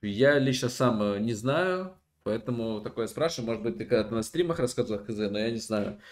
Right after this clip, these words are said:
Э, вообще, э,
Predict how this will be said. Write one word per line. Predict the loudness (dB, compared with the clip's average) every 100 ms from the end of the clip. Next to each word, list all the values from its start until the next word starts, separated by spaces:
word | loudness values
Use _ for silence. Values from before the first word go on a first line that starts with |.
| -20 -6
Э, | 0 4 8 10 10 6 0 -14 _ _ _ 2
вообще, | 2 2 2 6 8 8 8 4 -4 _ _ _ _ _ _ _ _ _ _ _ _ _ -4
э, | 0 0 0